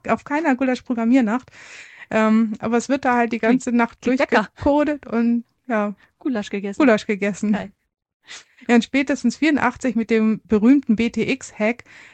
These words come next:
Speaker 1: ähm, war dann der C C C in aller Munde. Wir hatten ja auch eine Folge drüber, ne?
Speaker 2: Das stimmt.
Speaker 1: Genau, mit, ähm, dem Kuckucksnest.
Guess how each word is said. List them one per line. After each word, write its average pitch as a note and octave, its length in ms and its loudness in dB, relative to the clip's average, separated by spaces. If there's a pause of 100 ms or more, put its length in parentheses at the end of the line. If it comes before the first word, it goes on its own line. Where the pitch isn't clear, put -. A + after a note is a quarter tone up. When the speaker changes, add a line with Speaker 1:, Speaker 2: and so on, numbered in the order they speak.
(120)
Speaker 1:
ähm, G#3 260 2
war G#3 120 2
dann A3 160 2
der G3 120 -2
C A3 200 -6
C G#3 140 -10
C G#3+ 120 -6
in G3 100 -2
aller F#3+ 220 -2
Munde. F#3 400 0 (300)
Wir B3 100 4
hatten D4+ 140 -2
ja A#3 120 2
auch C#4+ 60 0
eine C#4+ 140 0
Folge F3 320 -6
drüber, E3+ 340 -6
ne? G3+ 160 -4 (360)
Speaker 2:
Das A#3+ 140 -6
stimmt. F3+ 300 -8 (640)
Speaker 1:
Genau, G3 400 -2 (120)
mit, G3 360 -2
ähm, F3 520 0 (160)
dem E3 240 -4
Kuckucksnest. - 1080 -8